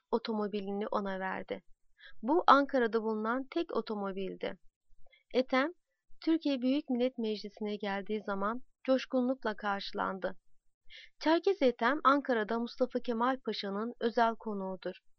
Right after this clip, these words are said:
Fevzi Çakmak ve İsmet İnönü Çerkez Ethem'i ziyarete gelirler. Sohbet konusu mevcut durum ve Yozgat isyanıdır.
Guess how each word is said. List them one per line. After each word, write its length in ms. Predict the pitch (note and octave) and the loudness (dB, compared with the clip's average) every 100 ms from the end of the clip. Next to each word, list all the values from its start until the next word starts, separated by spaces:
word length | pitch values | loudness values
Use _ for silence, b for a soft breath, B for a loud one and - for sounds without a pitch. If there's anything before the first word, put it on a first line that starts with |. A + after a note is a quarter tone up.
| _ _ - _ - | _ _ -20 _ 4
Fevzi 320 | A#3+ G#3+ A#3 | 4 4 -2
Çakmak 560 | G#3 F#3+ G3+ A3 - A3+ | -2 -4 -2 -6 -4 -6
ve 60 | |
İsmet 360 | G#3+ - G#3+ G#3 | -8 -6 -8 -6
İnönü 500 | - G3+ F#3+ G#3+ D4 - - - | -6 -6 -6 -4 -4 -6 -18 -6
Çerkez 360 | C4+ C4+ C#4+ B3 | -2 0 0 0
Ethem'i 460 | A3+ - G#3 A#3+ B3 | 0 0 -2 -2 -2
ziyarete 500 | B3+ A#3 A3+ A3 G#3 | 2 2 0 -4 -4
gelirler. 680 | G3 F#3 F#3 F#3 F#3+ - _ _ _ - b b _ | -4 -6 -6 -4 -4 -6 _ _ _ -20 b b _
Sohbet 480 | - D#4 D4 C#4+ | 4 4 4 -2
konusu 580 | - A3 G3 - A#3 E4 _ _ - | -2 -4 -4 -2 -2 -2 _ _ 0
mevcut 460 | B3+ B3 A#3+ - - | 4 4 0 -8 -2
durum 340 | G#3 A#3+ B3 | 0 2 2
ve 80 | B3 | 2
Yozgat 480 | A#3+ C4 B3+ G#3+ G#3 | 4 2 2 -2 -6
isyanıdır. 800 | G3+ - G3 F#3 F#3 F#3+ - | -10 -4 -4 -4 -6 -6 -8